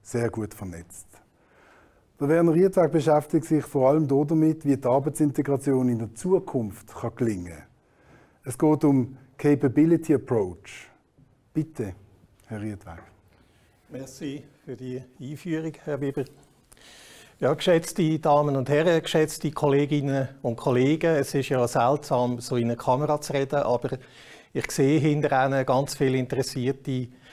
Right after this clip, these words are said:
Speaker 2: Leute, die ich ein bisschen als Verbündete sehe in unseren gemeinsamen Anliegen. Stellen Sie sich vor, Sie haben Ihre Arbeit verloren, Corona-bedingt, ganz überraschend aus heiterem Himmel.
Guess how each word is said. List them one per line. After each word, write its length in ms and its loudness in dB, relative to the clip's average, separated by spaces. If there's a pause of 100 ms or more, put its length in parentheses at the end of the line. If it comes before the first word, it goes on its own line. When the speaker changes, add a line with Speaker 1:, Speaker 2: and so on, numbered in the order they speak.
(160)
Speaker 2:
Leute, 480 2
die 220 2
ich 80 -4
ein 100 0
bisschen 460 -4
als 280 2
Verbündete 640 -4
sehe 360 -2 (160)
in 80 -6
unseren 240 -6
gemeinsamen 600 -4
Anliegen. 540 -2 (1500)
Stellen 460 2
Sie 140 -2
sich 180 -2
vor, 500 4 (920)
Sie 260 -2
haben 240 -2 (800)
Ihre 280 2
Arbeit 380 0
verloren, 640 2
Corona-bedingt, 1000 -2
ganz 360 0
überraschend 600 0
aus 120 -4
heiterem 440 -4
Himmel. 340 -2